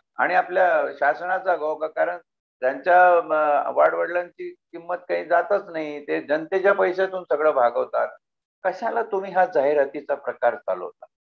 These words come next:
आणि वृत्तपत्रकारिता जेव्हा जाहिरातीच्या मागे लागून गंज श्रीमंत बनली,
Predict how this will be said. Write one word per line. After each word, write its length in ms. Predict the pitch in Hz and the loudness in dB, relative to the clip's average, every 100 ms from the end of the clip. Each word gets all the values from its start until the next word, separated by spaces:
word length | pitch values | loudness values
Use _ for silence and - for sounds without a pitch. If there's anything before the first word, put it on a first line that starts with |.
| - | -12
आणि 160 | 104 120 | -10 -8
वृत्तपत्रकारिता 1080 | 123 - 180 170 147 - 139 120 123 135 139 | -10 -6 -2 0 0 0 2 2 2 0 -2
जेव्हा 300 | 113 117 120 | -2 -4 -4
जाहिरातीच्या 680 | 98 92 113 123 127 131 120 | -2 -2 -4 -6 -8 -6 -6
मागे 380 | 95 95 123 | -6 -8 -4
लागून 300 | 113 113 123 101 98 131 - - | -2 -2 -6 -4 2 2 2 0
गंज 260 | 139 185 180 170 | -2 0 -2 -2
श्रीमंत 520 | 117 127 135 127 123 | -6 -10 -10 -10 -8
बनली, 520 | 98 92 107 127 90 | -6 -8 -6 -6 -6